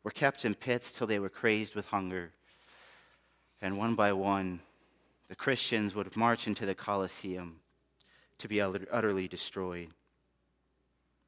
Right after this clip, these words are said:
It says, One day, however, at the height of the gladiator games, during a celebration of the Roman victory over the Goths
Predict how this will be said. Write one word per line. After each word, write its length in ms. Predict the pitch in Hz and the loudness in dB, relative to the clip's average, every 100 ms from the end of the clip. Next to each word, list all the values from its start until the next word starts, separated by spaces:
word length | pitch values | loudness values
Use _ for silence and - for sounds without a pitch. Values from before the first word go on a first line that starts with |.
| _ _ - _ _ _ _ _ _ _ _ _ _ _ - | _ _ -20 _ _ _ _ _ _ _ _ _ _ _ -8
It 100 | - | 4
says, 240 | 151 139 | 6 6
One 160 | 143 151 | 6 8
day, 240 | 151 156 | 10 10
however, 400 | 147 147 147 151 | 10 10 10 10
at 100 | 156 | 6
the 60 | 139 - | 6 4
height 200 | 151 165 | 4 6
of 100 | 151 | 2
the 60 | 117 | 0
gladiator 580 | 127 131 147 143 135 127 | 6 6 8 8 8 6
games, 420 | 135 131 143 127 | 4 4 4 4
during 240 | 143 135 | 6 6
a 40 | 113 | 4
celebration 760 | - 147 139 135 135 151 160 | 6 6 6 6 4 4 0
of 80 | 143 | 2
the 120 | 110 | 2
Roman 340 | 110 135 143 107 | 6 6 6 4
victory 360 | 131 - 143 | 2 2 4
over 160 | 135 127 | 6 6
the 100 | 107 | 4
Goths 580 | 95 120 131 110 - | 6 8 8 6 2